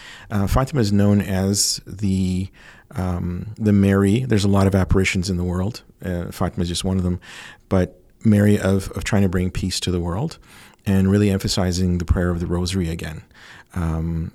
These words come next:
it, it was a tradition. A lot of people prayed it, but she really, really f-, felt that, you know, get together with families, do some prayer together,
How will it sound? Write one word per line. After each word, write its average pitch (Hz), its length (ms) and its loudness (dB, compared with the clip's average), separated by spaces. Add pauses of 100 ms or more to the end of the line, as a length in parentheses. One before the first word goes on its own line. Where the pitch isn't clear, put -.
it, 101 200 -2
it 104 40 0
was 95 200 2
a 98 60 4
tradition. 101 640 2
A 87 40 -6
lot 90 120 -2
of 90 60 -6
people 92 340 -2
prayed 98 320 0
it, 98 200 -2
but - 340 -4
she 101 120 0
really, 107 360 0 (240)
really 104 320 2
f-, - 320 -12
felt 98 260 0
that, 92 120 -8
you 101 80 -2
know, 92 200 -2 (580)
get 101 140 0
together 107 240 2
with 104 100 2
families, 90 640 -2 (760)
do 107 140 4
some 104 180 2
prayer 92 280 2
together, 85 520 -4